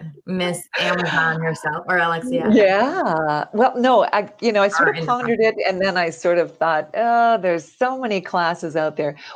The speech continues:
Speaker 2: What I do and what I also kind of fell into was vocal coaching.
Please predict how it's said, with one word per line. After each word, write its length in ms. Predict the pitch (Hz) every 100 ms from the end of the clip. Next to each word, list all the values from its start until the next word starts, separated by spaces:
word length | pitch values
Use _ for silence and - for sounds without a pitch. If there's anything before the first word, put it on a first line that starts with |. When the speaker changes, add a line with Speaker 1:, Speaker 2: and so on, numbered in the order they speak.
| -
Speaker 2:
What 300 | 185 294 453
I 140 | 285
do 420 | 180 151 185 170 160
and 120 | 143
what 140 | 160
I 160 | 160 151
also 360 | 143 170 170 160
kind 200 | 180 160
of 120 | 147
fell 240 | 160 160
into 440 | 156 160 151 170 156
was 180 | 156
vocal 420 | 147 170 165 156 143
coaching. 680 | 180 160 151 156 131 135